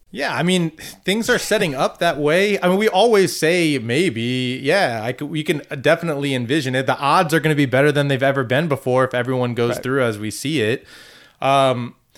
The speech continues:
Speaker 1: and, and I think the schedule sets up better now in Champions League, right? There's a big gap, um, before we get to the semis and finals, and so it allows teams to be more in rhythm.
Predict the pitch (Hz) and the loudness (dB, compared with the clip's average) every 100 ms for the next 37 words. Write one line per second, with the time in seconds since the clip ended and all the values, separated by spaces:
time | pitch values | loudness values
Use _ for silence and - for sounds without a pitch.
0 | _ _ _ _ 190 240 233 226 254 269 | _ _ _ _ 0 0 0 0 2 0
1 | 233 - - 180 185 170 165 151 156 127 | -2 -2 2 2 2 0 0 0 -2 0
2 | 135 131 117 117 120 120 - 117 120 113 | 0 0 0 0 0 -2 -4 -6 -4 -6
3 | 117 110 113 123 120 117 117 127 123 117 | -6 -4 -2 -2 -2 -6 -6 -4 -6 -4
4 | 113 110 120 - - _ 120 113 107 107 | -2 -2 -4 -8 -20 _ -6 -4 -4 -8
5 | - 123 113 113 120 - 110 - 113 117 | -6 -4 -4 -4 -8 -8 -12 -6 -6 -6
6 | 107 110 - 107 110 110 107 104 - 117 | -8 -10 -8 -6 -6 -6 -6 -10 -6 -4
7 | 113 110 107 113 110 - 123 113 - 113 | -4 -4 -4 -4 -4 -8 -10 -10 -12 -10
8 | 113 110 107 110 165 220 180 175 | -10 -8 -8 -4 -2 0 0 0